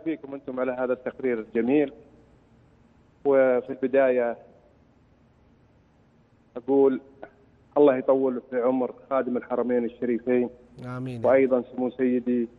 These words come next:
Speaker 1: ولي العهد الامير محمد بن سلمان على الدعم حقيقه اللي نشاهده في الفتره الاخيره للرياضه السعوديه، وهذا يعني، آه،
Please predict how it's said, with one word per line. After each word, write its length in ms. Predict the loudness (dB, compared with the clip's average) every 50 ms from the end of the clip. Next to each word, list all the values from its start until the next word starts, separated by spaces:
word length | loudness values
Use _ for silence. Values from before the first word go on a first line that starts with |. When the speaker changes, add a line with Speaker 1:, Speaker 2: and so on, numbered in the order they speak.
| -12 -4 0
Speaker 1:
ولي 200 | 2 4 4 4
العهد 340 | 4 4 4 4 2 -2 -12 -16 -12
الامير 340 | -8 -6 -2 -2 -2 -2 -2 -2
محمد 280 | 0 2 2 2 2 0
بن 100 | -4 -4 -2
سلمان 420 | 0 2 2 4 4 4 2 0 -4 -10 -18 -20 -20 -20 _ _ _ _ _ _ _ _ -2
على 120 | 2 4 4
الدعم 420 | 2 2 2 2 2 2 0 -6 -12 -16 -20 -18 -16
حقيقه 340 | -14 -12 -10 -10 -10 -10 -12 -10
اللي 440 | -10 -12 -12 -12 -10 -4 -2 -2 0
نشاهده 680 | -2 -2 -2 2 2 2 2 2 0 -2 -2 -2 -2 -6 -18 -20 -20 _ _ _ _ _ _ _ _ _ _ _ _ _ _ _ _
في 60 | -8 -6
الفتره 380 | -2 0 0 0 2 2 4
الاخيره 600 | 4 4 2 0 0 0 0 2 2 0 0 0
للرياضه 520 | 0 -2 -4 -2 0 2 4 4 4 2 0
السعوديه، 760 | -4 -6 -12 -10 -8 -8 -6 -6 -4 -4 -4 -4 -6 -8 -12 -16 -20 -20 _ _ _ _ _ _ _ _ _ _ _ _ _ _ _ _ _ _ _ _ _ _ -4
وهذا 680 | -2 0 2 4 4 4 4 2 0 0 0 0 -2 -4 -8 -20 -14 -10
يعني، 680 | -10 -8 -8 -10 -12 -12 -10 -8 -8 -6 -6 -6 -6 -4 -4
آه، 420 | -4 -4 -2 -2 -2 -2 -4